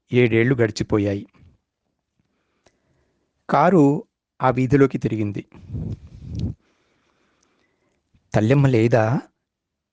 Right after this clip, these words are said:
ఇంటికి వేసి ఉన్న తాళం కొట్టొచ్చినట్టు కనిపిస్తోంది. కారు రావడం చూసి బయటకొచ్చిన ఎదుటింటి వాళ్ళని అడిగాడు.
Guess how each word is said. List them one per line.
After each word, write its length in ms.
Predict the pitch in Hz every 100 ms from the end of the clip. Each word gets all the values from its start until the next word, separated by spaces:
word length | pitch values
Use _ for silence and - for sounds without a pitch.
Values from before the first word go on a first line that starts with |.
| _ 131
ఇంటికి 300 | 131 - 123
వేసి 220 | 113 -
ఉన్న 160 | 117
తాళం 340 | 117 107 113 123
కొట్టొచ్చినట్టు 580 | - - 127 - 107 -
కనిపిస్తోంది. 680 | 107 - 110 - 101 - - - - - - - _ _ _ _ _ -
కారు 220 | 135 180
రావడం 340 | 143 135 139
చూసి 320 | 139 120 175
బయటకొచ్చిన 600 | 131 113 120 143 - 143
ఎదుటింటి 520 | 92 107 117 - 131 127
వాళ్ళని 340 | 120 117 123
అడిగాడు. 440 | 107 101 104 98